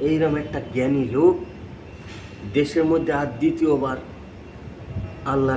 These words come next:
নাজিল করবে কিনা তাও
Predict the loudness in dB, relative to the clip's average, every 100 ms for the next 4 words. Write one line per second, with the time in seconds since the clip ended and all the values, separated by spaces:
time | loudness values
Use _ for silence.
0 | 4 2 4 2 4 4 4 2 0 0
1 | 0 -4 -12 -14 -14 -14 -14 -14 -14 -14
2 | -14 -14 -12 -12 -12 -14 -14 -12 -8 -6
3 | -6 -6 -8 -8 -4 0 6